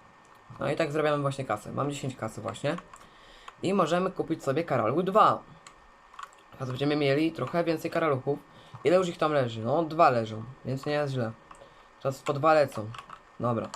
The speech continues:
mamy karaluchy. Cztery karaluchy. Idziemy je tutaj postawić elegancko. Nie, za robuxy to nie, nie, nie,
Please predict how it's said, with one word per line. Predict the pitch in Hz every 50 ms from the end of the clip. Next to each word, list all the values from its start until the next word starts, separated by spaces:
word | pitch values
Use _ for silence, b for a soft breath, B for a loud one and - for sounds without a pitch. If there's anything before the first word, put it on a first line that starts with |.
| -
mamy | - 135 156 165 170 170 165
karaluchy. | - 147 143 147 139 135 127 - 117 113 113 - - - - -
Cztery | - - - 165 170 170
karaluchy. | - 151 143 131 123 131 139 139 190 190 208 226 B B B B B -
Idziemy | - 120 143 160 165 165
je | 160
tutaj | 156 156 147 147 147
postawić | 143 - 143 135 - 135 123 113 113 104 - -
elegancko. | - 113 113 113 113 107 110 113 - - - - - - - - - - - - - - - - - -
Nie, | - 123 151 156 147 135 123 120 117 117
za | 135 131
robuxy | 135 135 135 135 - - - -
to | - 131
nie, | 131 131 127
nie, | 117 113 113 113 113
nie, | 117 113